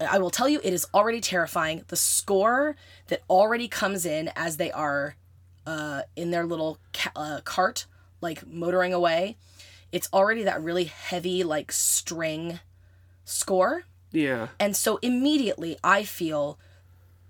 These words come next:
Speaker 1: Robert Eggers is setting up the idea that the horror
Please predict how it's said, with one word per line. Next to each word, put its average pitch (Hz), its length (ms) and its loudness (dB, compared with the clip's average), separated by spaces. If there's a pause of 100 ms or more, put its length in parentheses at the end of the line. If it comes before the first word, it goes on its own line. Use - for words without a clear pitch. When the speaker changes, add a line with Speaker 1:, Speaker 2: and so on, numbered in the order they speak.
(100)
Speaker 1:
Robert 202 300 2
Eggers 180 320 0
is 170 100 -2
setting 196 380 2
up 170 120 0
the 180 120 0
idea 165 420 -2
that 165 240 -6
the 165 80 -4
horror 175 680 0